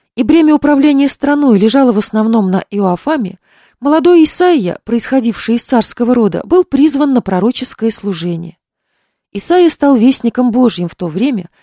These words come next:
когда народу Божьему грозила особая опасность. Пророк должен был воочию увидеть нападение объединенных войск Северного Израиля и Сирии на Иудею. Ему предстояло стать свидетелем того,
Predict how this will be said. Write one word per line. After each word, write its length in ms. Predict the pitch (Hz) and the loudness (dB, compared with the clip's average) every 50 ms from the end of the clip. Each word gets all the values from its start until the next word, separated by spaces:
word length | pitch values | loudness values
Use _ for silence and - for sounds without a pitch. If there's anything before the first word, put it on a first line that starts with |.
| _ _ _ | _ _ _
когда 320 | - 240 202 214 262 269 | -8 -8 -2 0 0 2
народу 300 | 254 269 254 262 226 269 | 2 2 2 2 2 2
Божьему 460 | 220 208 330 330 294 277 302 294 285 208 | 2 2 2 2 2 2 0 0 0 0
грозила 500 | 208 208 202 160 156 190 196 196 202 196 | 0 0 0 0 0 -2 0 0 0 0
особая 420 | 185 - - 190 170 180 196 202 | -2 -4 -4 -4 -2 0 0 0
опасность. 720 | 208 - - 196 175 170 - - 180 170 - - - _ _ _ _ _ _ _ _ _ _ _ _ _ - | -2 -2 -4 -6 -6 -6 -8 -14 -16 -18 -20 -20 -20 _ _ _ _ _ _ _ _ _ _ _ _ _ -2
Пророк 320 | - 285 311 349 370 - | 0 2 4 4 2 2
должен 320 | - 339 320 269 302 294 240 | 4 2 4 4 2 2 2
был 160 | 294 294 254 | 2 2 4
воочию 540 | 285 285 302 302 285 226 - - 180 185 180 | 4 4 4 4 4 2 0 -4 -4 -4 -2
увидеть 420 | 180 233 294 277 269 - - - | 0 0 0 0 -2 -4 -6 -12
нападение 720 | - 208 247 - 247 240 208 175 277 320 302 294 285 285 | -6 -6 -6 -2 0 -2 0 2 2 2 2 2 -2 -2
объединенных 800 | - - 208 180 196 214 165 214 208 240 285 285 277 269 - - | -2 -4 -6 -4 -4 -2 0 0 0 0 0 0 -2 -4 -4 -4
войск 380 | 165 196 220 226 - - _ _ _ | 0 0 0 0 0 -4 _ _ _
Северного 680 | - - - 247 196 196 185 175 185 165 156 180 175 | -12 -4 -2 -2 0 0 -2 -2 -4 -4 -4 -4 -4
Израиля 440 | 175 151 196 247 285 302 285 247 233 | -4 -4 -2 0 2 2 2 2 0
и 160 | - - 285 | -2 -4 -6
Сирии 520 | - - - - 269 233 185 180 165 - - - | -8 -8 -4 -2 0 0 0 -2 -6 -8 -8 -8
на 180 | 202 226 233 240 | -4 -2 0 0
Иудею. 480 | 262 269 208 165 185 190 175 160 - - _ _ _ _ _ _ _ _ _ _ - | 0 0 0 0 -2 -2 -2 -2 -6 -10 _ _ _ _ _ _ _ _ _ _ -6
Ему 200 | - 277 381 - | -2 0 0 0
предстояло 540 | - 330 - - - 302 302 330 330 311 294 | 0 -2 -4 -2 0 2 2 4 4 2 2
стать 280 | - - 302 294 294 | 0 0 -2 -2 -2
свидетелем 600 | - - 262 247 262 302 277 - 240 190 196 185 - | -2 -4 -2 0 2 2 0 0 -2 -2 -2 -2 -2
того, 400 | - 180 170 170 247 277 214 | -4 -4 -2 0 -2 -2 -2